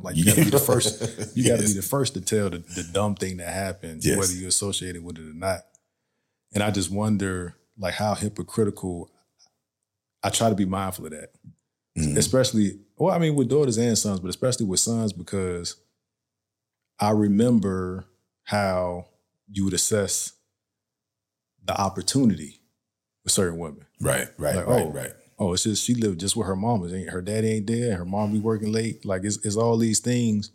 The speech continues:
Speaker 2: Yep.
Speaker 1: And even if your intentions are good, um, again, when you get in those situations, if you have no history, I think, I think you, you ultimately kind of, kind of revert, revert to the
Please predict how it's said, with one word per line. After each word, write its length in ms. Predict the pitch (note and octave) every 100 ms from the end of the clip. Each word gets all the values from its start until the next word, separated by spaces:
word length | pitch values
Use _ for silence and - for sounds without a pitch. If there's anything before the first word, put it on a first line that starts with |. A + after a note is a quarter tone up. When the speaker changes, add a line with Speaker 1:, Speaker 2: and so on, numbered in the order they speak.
| _ _ -
Speaker 2:
Yep. 200 | - - _ _ _ -
Speaker 1:
And 120 | G2
even 300 | C3 D#3 C#3
if 120 | A#2+
your 200 | A2+ A2
intentions 420 | G#2 - C3 A#2
are 100 | G2+
good, 540 | F2+ A#2+ C#3+ B2+ G2 - -
um, 560 | G2+ F#2+ F#2 F2 F2 - -
again, 340 | F2+ A#2 A2
when 80 | F#2+
you 60 | G2+
get 200 | G#2+ A2+
in 80 | G#2
those 200 | G#2 -
situations, 840 | G2+ F2+ G#2 A2+ G#2+ F2 F2 -
if 120 | E2
you 100 | G#2+ G#2+
have 220 | A2 G#2+
no 160 | G#2
history, 600 | F#2 C#3 - - F#2 F#2+ - _ _ _ _ _ _ _ -
I 80 | D#2+
think, 440 | - G#2+ G#2 - -
I 60 | F2
think 340 | - A2 G2
you, 180 | G#2+ G#2 G2
you 120 | F#2 -
ultimately 920 | G#2 G2+ G2+ F#2+ F#2+ G2+ G2 F2+ F2+ _ _ _ _ _ _ -
kind 200 | G2+ F#2+
of, 160 | E2
kind 220 | - G#2 F#2
of 80 |
revert, 420 | E2+ D#2 G2+ G2 - _ _ _ _ _ _ _ _ F2
revert 360 | D2+ G2 F2+
to 120 | -
the 300 | F#2+ F2 E2